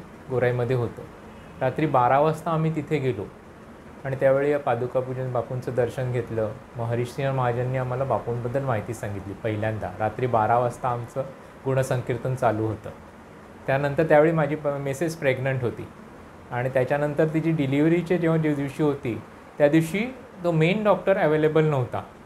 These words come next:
आणि त्यावेळी फक्त प्रॉब्लेम जरा झाला होता, पण फक्त बाकी कोणत्याही देवाचं नाव आठवत नव्हतं. फक्त "ओम मन सामर्थ्य दाता श्री अनिरुद्धाय नमः."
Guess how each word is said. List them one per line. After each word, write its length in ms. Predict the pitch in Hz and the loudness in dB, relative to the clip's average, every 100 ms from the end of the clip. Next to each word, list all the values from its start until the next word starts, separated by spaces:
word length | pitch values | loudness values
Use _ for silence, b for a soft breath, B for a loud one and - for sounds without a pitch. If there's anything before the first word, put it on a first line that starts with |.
| - - - - - - | -20 -20 -20 -20 -20 -4
आणि 420 | 143 151 190 233 233 | 2 4 4 0 2
त्यावेळी 680 | 190 165 180 208 247 262 269 - - | 2 4 4 2 2 -2 -8 -14 -4
फक्त 340 | - 160 - 220 233 247 - - - - - - | -2 -2 -2 2 2 2 -6 -14 -18 -20 -20 -6
प्रॉब्लेम 400 | - 147 139 185 | 4 4 4 0
जरा 220 | 196 202 208 | 2 2 4
झाला 260 | 196 196 | 4 6
होता, 260 | 214 196 156 | 4 4 0
पण 320 | 139 170 190 185 | 0 0 -2 0
फक्त 280 | 185 185 240 240 190 | -2 0 -2 -2 2
बाकी 280 | 156 160 | 2 4
कोणत्याही 560 | 233 214 185 180 226 247 | 0 4 4 4 2 2
देवाचं 440 | 233 220 220 220 | 4 4 4 2
नाव 220 | 208 190 208 - - | 2 2 2 -4 -4
आठवत 320 | 160 160 208 208 | -2 2 0 2
नव्हतं. 300 | 180 160 117 - | 0 0 -4 0
फक्त 280 | 180 180 - | -2 0 2
"ओम 260 | 214 196 202 | 4 4 4
मन 200 | 190 180 | 2 2
सामर्थ्य 560 | 180 151 147 156 160 | 2 0 0 0 0
दाता 300 | 160 147 156 | 2 2 2
श्री 220 | 156 170 | 0 0
अनिरुद्धाय 520 | 156 139 131 120 135 131 | 0 0 -2 -2 0 0
नमः." 220 | 117 | -4